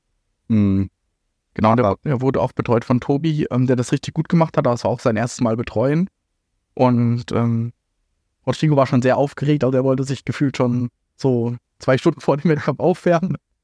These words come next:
Speaker 2: Ähm, und die Kniebeuge, ähm, die sah wirklich so aus, als ob er die an die Decke bringen kann.
Speaker 1: Mhm.
Speaker 2: Ähm, hat aber halt die Kommandos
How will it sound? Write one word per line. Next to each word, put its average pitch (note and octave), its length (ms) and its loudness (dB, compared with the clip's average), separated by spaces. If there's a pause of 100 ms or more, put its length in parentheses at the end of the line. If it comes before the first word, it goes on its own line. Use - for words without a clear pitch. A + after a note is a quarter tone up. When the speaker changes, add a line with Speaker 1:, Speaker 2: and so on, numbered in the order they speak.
(160)
Speaker 2:
Ähm, B2 400 0 (380)
und C#3 340 0
die C#3+ 80 2
Kniebeuge, C#3+ 800 2
ähm, A#2+ 420 -2 (580)
die C#3 80 -2
sah C3+ 180 2
wirklich C#3 240 -2
so A#2 80 0
aus, B2+ 160 0
als A#2+ 100 0
ob B2 80 0
er B2+ 80 0
die B2+ 100 -2
an A#2+ 60 0
die A#2+ 100 0
Decke C3 440 0 (400)
bringen C3 300 2
kann. C3+ 260 -4
Speaker 1:
Mhm. D3 320 0 (500)
Speaker 2:
Ähm, B2 240 2
hat C#3+ 140 2
aber C3 180 2
halt C3+ 180 -2
die C3 120 -2
Kommandos B2+ 480 -2